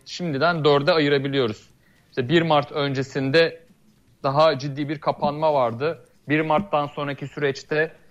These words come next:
e, bir işte ş-, iller dörde ayrıldı ve renkler verildi. Hafta sonu bir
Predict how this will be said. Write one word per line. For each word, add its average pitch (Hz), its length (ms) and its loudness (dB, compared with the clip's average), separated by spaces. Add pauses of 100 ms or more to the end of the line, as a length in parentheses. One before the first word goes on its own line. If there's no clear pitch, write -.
(400)
e, 139 260 2
bir 160 280 4
işte 147 360 2
ş-, - 180 -14 (380)
iller 151 500 4
dörde 147 320 2
ayrıldı 143 760 0 (280)
ve 147 320 2 (140)
renkler 139 580 0
verildi. 139 600 -2
Hafta 139 280 -2
sonu 143 280 -4
bir 143 180 0